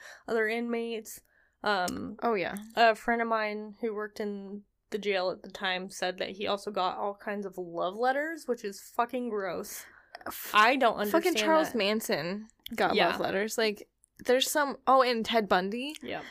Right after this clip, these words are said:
Speaker 2: There's, like, some weird twisted fascination with that kind of, th-, I don't get
Speaker 1: Yeah,
Speaker 2: it,
Speaker 1: I don't
Speaker 2: but
Speaker 1: either.
Speaker 2: I'm not surprised.
Speaker 1: Yeah, I don't either. So, yeah.
Speaker 2: Do, what were you gonna say?
Speaker 1: That was it.
Speaker 2: Oh, I was gonna ask you if you, I've read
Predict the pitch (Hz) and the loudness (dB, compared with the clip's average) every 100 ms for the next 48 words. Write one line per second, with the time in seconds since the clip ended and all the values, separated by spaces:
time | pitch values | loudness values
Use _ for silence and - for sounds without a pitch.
0 | - 269 294 339 285 - 262 269 233 233 | -4 0 2 0 0 -2 -2 -2 0 2
1 | 233 208 - 247 240 254 220 233 202 202 | 2 2 0 2 4 2 2 2 0 0
2 | 208 185 196 202 185 190 214 185 - 202 | 0 0 0 0 -2 -2 -2 -2 -4 -6
3 | 185 - - 220 214 190 - 196 208 233 | -6 -4 2 4 4 0 -6 -4 0 2
4 | 262 - - 233 - 208 196 190 - 208 | 0 0 -6 -6 2 4 4 2 2 2
5 | 202 196 196 190 202 190 - 220 - - | 2 -2 -2 -2 0 0 0 -2 -6 -12
6 | 240 214 214 208 - 107 208 _ _ _ | -12 -12 -12 -12 -10 -10 -12 _ _ _
7 | _ _ _ _ _ _ - _ - 269 | _ _ _ _ _ _ -20 _ -6 -2
8 | 254 302 349 - - _ - - 240 240 | -2 -2 -4 -8 -20 _ -10 -6 -4 -4
9 | 233 214 _ _ _ _ _ _ _ 226 | -4 -6 _ _ _ _ _ _ _ -4
10 | 226 220 233 240 262 285 320 262 254 311 | -4 -4 -6 -6 -6 -10 -10 -10 -8 -10
11 | 277 254 - 277 339 185 - 247 254 254 | -12 -18 -4 -2 0 -2 -2 -2 -4 -6
12 | 262 - 262 311 - 226 185 190 - 196 | -6 -6 -6 -6 -6 -4 -2 -2 -4 -6
13 | - 214 214 208 220 214 240 240 | -6 -6 -4 -2 -2 2 2 2